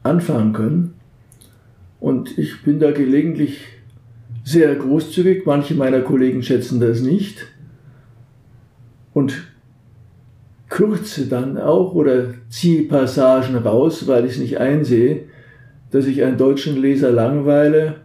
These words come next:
mit einer zwei Seiten Gedichtübersetzung, auf den es nur auf vier Zeilen ankommt, die ihn dann vielleicht doch dazu stimulieren,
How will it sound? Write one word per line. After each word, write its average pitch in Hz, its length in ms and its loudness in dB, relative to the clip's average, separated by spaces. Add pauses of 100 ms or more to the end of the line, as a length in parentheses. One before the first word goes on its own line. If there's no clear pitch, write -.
(340)
mit 139 180 -4
einer 131 280 0
zwei 131 260 0
Seiten 135 400 0
Gedichtübersetzung, 143 840 0
auf 127 160 -2
den 127 140 0
es - 120 -8
nur 143 100 0
auf 117 200 -4
vier 139 180 0
Zeilen 117 300 -2
ankommt, - 580 -8 (760)
die 160 180 0
ihn 165 240 2
dann 143 220 2
vielleicht 139 440 0
doch 165 240 0
dazu 139 380 0
stimulieren, 131 720 0